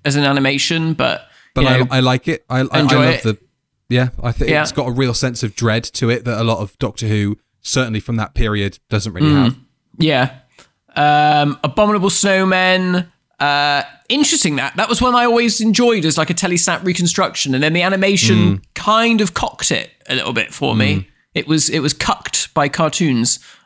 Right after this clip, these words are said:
Speaker 2: Do you think
Speaker 1: Um,
Speaker 2: that's perception, though? Do you think that's your perception in the moment? And if you went back and after a couple of years of obviously never watching the animation again, 'cause why would
Speaker 1: Yeah.
Speaker 2: you,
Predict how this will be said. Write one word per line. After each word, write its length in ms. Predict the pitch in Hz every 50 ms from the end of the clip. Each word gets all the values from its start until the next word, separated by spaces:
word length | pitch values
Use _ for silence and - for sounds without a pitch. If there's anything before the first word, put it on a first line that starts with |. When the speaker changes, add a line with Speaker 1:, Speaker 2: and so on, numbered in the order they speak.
| _ -
Speaker 2:
Do 60 | 139
you 280 | 147 147 147 147 147 143
think 100 | - 147 147
Speaker 1:
Um, 40 | -
Speaker 2:
that's 400 | 180 185 - - - - - -
perception, 680 | _ - - - - 214 175 - - - - 143 127 107
though? 180 | 98 95 101
Do 100 | 101 117
you 40 | 113
think 160 | 117 156 156
that's 200 | 143 110 123 -
your 120 | 165 147 -
perception 480 | - - - 143 - - - 160 139
in 80 | 131 127
the 60 | 127
moment? 400 | 131 131 131 123 110 98 92 98 -
And 260 | - 117 113 113 104 -
if 180 | - 120 - -
you 360 | 139 127 117 120 120 117 - _ _ _ _ -
went 320 | 123 127 135 139 131 113 -
back 400 | 131 120 117 - _ _ - - -
and 500 | - 120 117 117 110 110 110 110 107 - -
after 260 | - 117 113 104 - 117
a 40 |
couple 260 | - - 123 - - 120
of 40 | 113
years 260 | 110 107 107 101 -
of 140 | 113 95 _ _ _ _ _ _ _ -
obviously 320 | 127 110 - - 113 104
never 260 | 101 101 101 98 98
watching 520 | 92 95 110 - - 123 107 101 98 95 _ _ _ _ -
the 140 | 110 110
animation 380 | 101 95 98 101 101 - - 107
again, 240 | 95 107 98 92 92
'cause 160 | - 107 92
why 140 | 107 101 92
would 140 | 95 104 135
Speaker 1:
Yeah. 180 | 185 160 123 101
Speaker 2:
you, 60 | 104